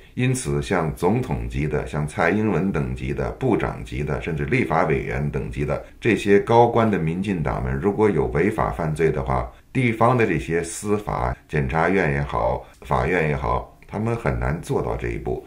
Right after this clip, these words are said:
因此，蔡英文就等于把这个高官犯罪这一块儿全部给保护起来了，没有办法可以对他们进行审判了，没有办法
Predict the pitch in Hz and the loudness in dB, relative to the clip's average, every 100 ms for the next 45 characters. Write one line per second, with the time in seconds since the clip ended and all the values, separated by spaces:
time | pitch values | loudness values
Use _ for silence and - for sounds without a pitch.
0 | - 135 147 160 165 - 113 127 120 92 | -6 0 0 2 -2 0 0 2 2 2
1 | 110 101 64 69 87 67 55 80 73 69 | 2 0 0 -2 0 0 0 0 -2 -2
2 | 65 135 135 127 127 127 127 98 92 107 | 2 6 6 4 0 0 0 0 0 -2
3 | 78 82 78 85 76 80 82 104 98 110 | 0 0 0 0 0 -2 -4 -2 -2 0
4 | - - - 127 113 - - - 64 - | 0 -2 -2 -2 -2 -2 -6 -4 -6 -6
5 | - 80 110 151 101 113 98 67 58 - | -12 0 2 4 2 2 0 0 -4 -2
6 | 80 76 78 87 76 73 85 98 73 - | 0 0 -2 -4 -4 -4 -4 -4 -4 -4
7 | 76 90 73 - - - 98 123 107 95 | -2 -2 -2 -8 -14 -2 4 4 4 2
8 | 82 | 2